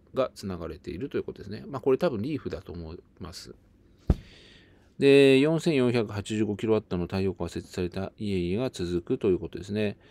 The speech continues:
だから太陽光パネルがこれギリギリまで敷き詰められてるわけじゃなくて、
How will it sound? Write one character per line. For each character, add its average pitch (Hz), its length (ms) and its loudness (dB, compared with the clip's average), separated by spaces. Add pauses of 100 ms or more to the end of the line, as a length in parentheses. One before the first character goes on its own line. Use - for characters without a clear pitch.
(240)
だ - 60 -14
か 131 60 -4
ら - 20 0
太 160 160 -2
陽 202 100 4
光 214 160 0
パ 254 120 2
ネ 220 100 4
ル 110 240 6 (100)
が 117 140 0
こ 120 100 2
れ 113 140 6
ギ 113 120 -4
リ 165 100 0
ギ 202 100 2
リ 226 80 0
ま 233 100 2
で 110 80 2
敷 - 80 -6
き 127 80 -2
詰 127 180 -4
め 127 60 2
ら 127 100 2
れ 120 60 0
て 104 100 0
る 90 60 2
わ 90 100 2
け 90 60 -2
じ 85 60 -6
ゃ 85 40 -6
な 87 120 -6
く - 100 -18
て、 113 380 4